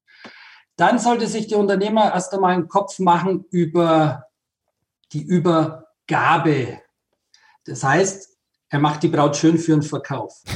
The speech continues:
Jetzt ist nur die Frage, ja, es ist so, hübsch sie auf, mach schöne Zahlen, umso mehr Wert hast du, was du dann mal daraus bekommst. Ob du jemand findest, der dieses Geld dir auch bezahlen möchte, ist die zweite Frage. Aber mach die Braut hübsch für den Verkauf.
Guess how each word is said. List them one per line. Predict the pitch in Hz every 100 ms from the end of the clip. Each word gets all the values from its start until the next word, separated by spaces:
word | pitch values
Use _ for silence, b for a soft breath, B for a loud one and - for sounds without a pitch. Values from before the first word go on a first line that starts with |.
| -
Jetzt | 120 -
ist | 156
nur | 180 180
die | 175
Frage, | - 151 147 190 196
ja, | 311 349
es | -
ist | 285 254 -
so, | 160 143
hübsch | 302 -
sie | - 233 220
auf, | 277 320 -
mach | 220 214
schöne | - 240 240 226
Zahlen, | 214 202 254 285 285 B B
umso | - 240 - 233 220
mehr | 214 226 220 226 _ _ _
Wert | 139 131 202 254 254 -
hast | 202 - -
du, | 220 233 220 B B B
was | 151 180 -
du | 175
dann | 180 226
mal | 214
daraus | 196 180 190 202
bekommst. | 196 190 233 233 -
Ob | 156
du | 190
jemand | 185 180 170 -
findest, | 285 349 294 185 -
der | 156
dieses | 151 160 147
Geld | - 151 151
dir | 135
auch | 131 -
bezahlen | 120 160 185 269
möchte, | 269 - 240
ist | -
die | 277
zweite | - 165 139 139
Frage. | - 120 110 107 B B _
Aber | - 156 247 277 277
mach | 175 180
die | 208
Braut | 180 180 156
hübsch | 196 196 -
für | 185
den | 165
Verkauf. | - 160 - 123